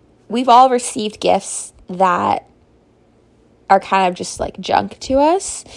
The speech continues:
And I think sometimes, like, the gifts that we give could be kind of just, like, junk to other people.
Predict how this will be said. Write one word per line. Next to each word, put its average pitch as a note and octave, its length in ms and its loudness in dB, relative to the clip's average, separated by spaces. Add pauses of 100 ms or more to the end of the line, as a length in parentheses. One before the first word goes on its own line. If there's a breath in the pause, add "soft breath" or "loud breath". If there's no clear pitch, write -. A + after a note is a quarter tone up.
(240 loud breath)
And G3+ 180 2
I G#3 80 4
think G#3+ 240 0
sometimes, G#3 420 -2
like, G3 120 -2
the - 60 -12
gifts F#3+ 220 -2
that - 180 -4
we F3 140 -8
give G3 360 0
could F#3 280 -2
be F#3+ 420 -6
kind - 280 -2
of F#3 260 -8
just, - 260 -6
like, - 300 -2
junk - 380 -6
to - 120 -6
other - 260 -2
people. D4+ 460 -4